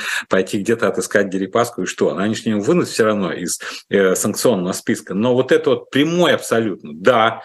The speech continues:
они должны страдать, да, они должны понять. Вот когда они поймут, что ими руководят и на уровне, э, компании, и на уровне страны негодные люди, выйдут с вилами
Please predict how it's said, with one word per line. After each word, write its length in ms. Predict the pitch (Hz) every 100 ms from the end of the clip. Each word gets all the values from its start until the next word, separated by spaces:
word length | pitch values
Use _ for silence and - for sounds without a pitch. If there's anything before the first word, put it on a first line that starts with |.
| - -
они 220 | 92 117
должны 320 | 143 139 143
страдать, 600 | - 143 147 95 82 -
да, 400 | 90 95 110 101
они 140 | 95 131
должны 320 | 139 123 127
понять. 420 | 123 131 95 78 - - -
Вот 120 | 95
когда 160 | 117 120
они 160 | 120
поймут, 360 | 117 120 156 196
что 180 | - 117
ими 180 | 104 98
руководят 640 | 104 - 113 113 87 -
и 60 | 90
на 140 | 101
уровне, 460 | 131 143 139 139 120
э, 240 | 104 104 98
компании, 540 | 123 127 104 95 87
и 40 | 85
на 140 | 92
уровне 260 | 120 120 117
страны 380 | - 123 113
негодные 480 | 85 101 110 90 101
люди, 300 | 135 185 95 - _
выйдут 560 | 92 107 160 117 85 -
с 80 |
вилами 560 | 107 123 104 82 71 -